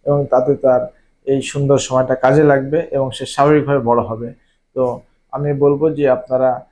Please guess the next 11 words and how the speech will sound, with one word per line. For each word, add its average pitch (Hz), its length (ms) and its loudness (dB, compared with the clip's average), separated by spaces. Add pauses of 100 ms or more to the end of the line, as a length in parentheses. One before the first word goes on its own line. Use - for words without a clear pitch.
(240)
এই 190 300 0
অপারেশন 143 520 -2
বা 135 100 -4 (100)
পদ্ধতিগুলো 156 500 -2
যেখানেই 156 460 -4
নেন 139 160 -8
না 113 140 -12
কেন, 110 360 -20
সেটা 143 300 -8
একটা 139 180 -14
সুন্দর 135 540 -4